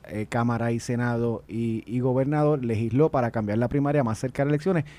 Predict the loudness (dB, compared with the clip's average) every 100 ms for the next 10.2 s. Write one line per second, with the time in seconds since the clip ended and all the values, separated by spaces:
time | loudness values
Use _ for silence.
0 | -20 -20 -20 -8 2 4 4 2 2 -2
1 | -4 0 2 4 2 0 0 2 2 2
2 | 2 0 -2 0 -2 -4 -16 -20 -20 -12
3 | -4 0 0 -2 -2 -2 -4 -8 -10 -8
4 | -2 2 6 8 6 4 0 0 2 2
5 | 4 2 0 0 0 0 0 2 2 2
6 | 2 2 0 -4 -4 -2 -2 -2 -4 -6
7 | -4 -2 -2 -2 -6 -2 0 2 2 0
8 | -4 -8 -20 -20 -6 -2 0 2 4 2
9 | 2 0 2 0 0 0 -2 0 -2 0
10 | -4 -6